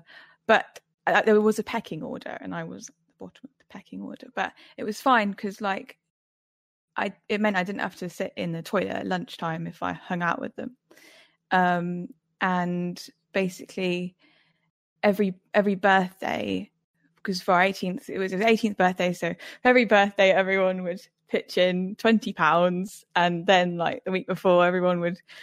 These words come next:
would go out and choose a, <laughs> like, a special charm bracelet with a charm for them, and then, like, a cake, and then a little surprise party and that sort of thing.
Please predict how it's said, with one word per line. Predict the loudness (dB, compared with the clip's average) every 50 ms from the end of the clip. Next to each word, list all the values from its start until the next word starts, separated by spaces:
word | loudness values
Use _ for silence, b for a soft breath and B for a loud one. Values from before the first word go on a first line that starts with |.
| B B B B -10
would | -8 -8 -6 0
go | 2 4 6 6 6 4 4 0 -4 -4 0
out | 4 4 4 4 2
and | -2 -8 -10
choose | -10 -8 -8 -8 -8 -10
a, | -12 -14 _ _ _ _ -10
<laughs> | -10 -10 -12 -16 -20 _ _ _ -10
like, | -10 -10 -10 -12 -12 -12
a | -12 -14 -14 _ _ _ _ _ _
special | -4 -2 -2 -2 0 -2 -4 -4 -4 -8 _ _ _
charm | 2 4 4 4 2 0
bracelet | -2 -2 -2 -2 -6 -6 -8 -6
with | -4 -4
a | -4
charm | -2 0 0 2 2 2 0 -2 -4
for | -4 -4 -4 -2
them, | 0 0 -2 -2
and | -2 -4 -4
then, | -6 -6
like, | -6 -8 -8 -10
a | -8
cake, | 0 2 2 2 2 0 -4
and | -6 -4
then | -4 -4
a | -4
little | -6 -6 -8 -10
surprise | -14 -12 _ -4 -4 -4 -6 -6
party | -4 -4 -4 -2 -4 -6 -8
and | -8 -10
that | -12 -12
sort | -14 -14 -16 -14
of | -14
thing. | -14 -14 -14